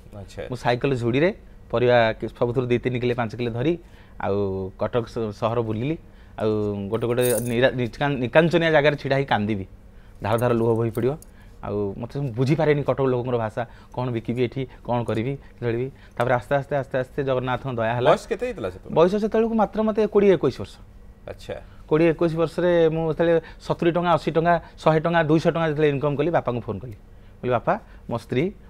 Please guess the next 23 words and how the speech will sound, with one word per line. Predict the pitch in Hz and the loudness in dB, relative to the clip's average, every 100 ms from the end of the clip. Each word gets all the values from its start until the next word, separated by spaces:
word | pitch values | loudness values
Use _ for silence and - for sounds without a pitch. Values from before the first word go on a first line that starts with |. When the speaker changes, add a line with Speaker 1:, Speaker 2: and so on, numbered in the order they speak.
| - | -6
Speaker 2:
ମୋ | 110 | -6
ପୁଅ | - 120 156 - - - | 0 0 0 -2 -16 0
ଏବଂ | 139 | 0
ମୋ | 139 139 | 2 2
ପାଇଁ | 139 139 | 2 2
ଷ୍ଟୋଭ୍ଟେ | 135 139 131 120 175 - - - - | 0 0 0 2 0 0 -20 -10 -2
ଆଉ | 123 123 113 110 | 2 2 0 0
ରହିବା | 110 123 | 0 0
ପାଇଁ | 110 151 | 0 0
ଆ-, | 131 113 - | 2 0 -2
ଆ-, | 107 - - | -6 -6 -6
ତମେ | 110 | -4
ମୋତେ | 113 120 | -4 -6
ଧରିକି | 107 92 | -8 -8
ଆସ।" | 101 - - - - - - | -12 -14 -20 -20 -20 -20 -6
ସାରଥୀ | - 123 127 | 2 2 4
ବସ୍ | 131 127 | 4 4
ବୋଲି | 135 | 4
ଗୋଟେ | 131 131 | 2 2
ଚାଲେ, | 123 113 185 - - - | 4 4 4 0 -20 -8
ମୋ | 117 | 0
ବାପା | 110 - | 0 4
ଆସି | 113 113 | 2 4